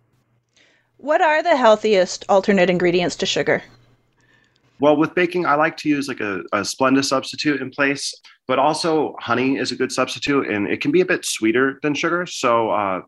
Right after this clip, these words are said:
Speaker 2: getting that sweetness back into proportion can be a little challenging, but, um, I find that, you know, there's so many different varieties of honey, so you can create more interesting flavors than you can with just regular sugar.
Speaker 1: Roselle, how has your baking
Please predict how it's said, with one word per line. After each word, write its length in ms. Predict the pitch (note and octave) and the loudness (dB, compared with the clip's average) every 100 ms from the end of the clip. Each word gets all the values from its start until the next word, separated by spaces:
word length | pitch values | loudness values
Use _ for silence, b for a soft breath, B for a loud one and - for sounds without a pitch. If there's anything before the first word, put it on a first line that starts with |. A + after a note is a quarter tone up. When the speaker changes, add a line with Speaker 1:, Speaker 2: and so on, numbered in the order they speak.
| _ | _
Speaker 2:
getting 280 | B2 C3+ C#3 | -2 0 2
that 280 | A#2+ A2 - _ - | 0 -2 -6 _ -16
sweetness 440 | - C#3 C3+ C3 | -6 -2 -2 -2
back 280 | - G#2+ G2 | -2 -4 -4
into 120 | G#2+ - | -8 -12
proportion 580 | G2 A2 G#2+ - G#2+ | -8 -2 -2 -2 -6
can 120 | G#2 G2+ | -6 -2
be 60 | |
a 60 | G2+ | 0
little 160 | F#2+ | 0
challenging, 520 | - A#2 B2 C3+ E3+ E3 | -2 0 0 2 0 2
but, 300 | A2+ G#2 - B B G2+ | 2 0 -2 B B -2
um, 240 | G2 F#2+ | 0 -2
I 80 | G#2 | -4
find 400 | - A#2 A2+ A2+ A2 | -2 0 0 -2 -2
that, 280 | G#2 G2 - B - | 0 -2 -8 B -8
you 60 | |
know, 80 | G#2 | -4
there's 180 | G#2 - | -4 -2
so 80 | C#3 | 0
many 140 | D3 | 0
different 320 | A#2+ - C#2 | -2 -4 -8
varieties 500 | E2+ E2 F#2 G2 G#2+ | -6 -2 0 0 -2
of 60 | - | -4
honey, 240 | A2+ A2 | -4 -4
so 140 | G#2+ F#2 | -4 -6
you 40 | |
can 80 | F#2+ | -6
create 300 | G#2 A#2+ - _ _ | -2 -2 -2 _ _
more 300 | G2+ G#2 - | -2 0 0
interesting 500 | G2+ G#2+ A#2+ - G2 | -2 -6 -6 -6 -8
flavors 600 | - - G#2 A#2+ E3+ F3 - | -8 -4 -2 0 0 -2 -4
than 160 | A#2+ | -2
you 80 | A2+ | -2
can 200 | A2 F#2+ | -2 -4
with 120 | F2+ | -4
just 180 | B2 - | -6 -4
regular 220 | F2 C2 | -4 -4
sugar. 300 | - A#1 - _ _ _ _ _ _ _ _ B B | -8 -10 -12 _ _ _ _ _ _ _ _ B B
Speaker 1:
Roselle, 380 | D#4+ F4 E4+ E4 | -2 2 4 4
how 220 | F4 F#4+ | 4 4
has 320 | F#4 F#4 E4 | 4 2 0
your 420 | C#4 C#4+ C#4 C4+ | 2 6 6 6
baking 840 | A3+ - A3+ A#3+ - A#3 A3 G#3 | 2 2 2 2 -2 -4 -2 -4